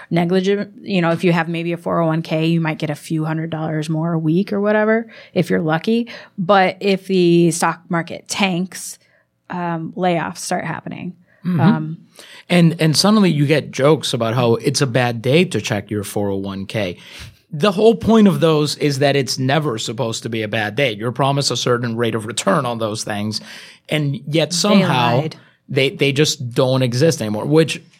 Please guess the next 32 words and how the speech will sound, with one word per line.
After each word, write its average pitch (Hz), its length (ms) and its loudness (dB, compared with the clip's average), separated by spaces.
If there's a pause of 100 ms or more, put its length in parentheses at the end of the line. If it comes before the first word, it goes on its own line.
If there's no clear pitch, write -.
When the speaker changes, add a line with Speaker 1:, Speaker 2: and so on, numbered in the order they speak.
(140)
Speaker 2:
I 151 100 0
realize 147 540 2
we're 127 200 0
talking 135 480 -4
here 131 100 0
about 117 220 2
a 113 40 2
real 117 300 2
first 113 320 -2
world 104 220 -4
problem 131 400 0
because 110 260 -6 (360)
what 135 120 0
is 120 80 0
it, 120 80 0
like, 107 320 -4
half 123 320 -4
of 123 120 -4
Americans 123 460 0
don't 117 200 0
even 107 160 -2
have 98 240 -6
that. 120 360 -2 (320)
Speaker 1:
Mm-hmm. 165 320 -16
Speaker 2:
Um, 110 460 -4 (160)
but 131 360 2 (260)
it's - 640 0
yet 147 340 -2
another 147 260 2
way 117 380 2
in 110 260 0
which, 107 640 0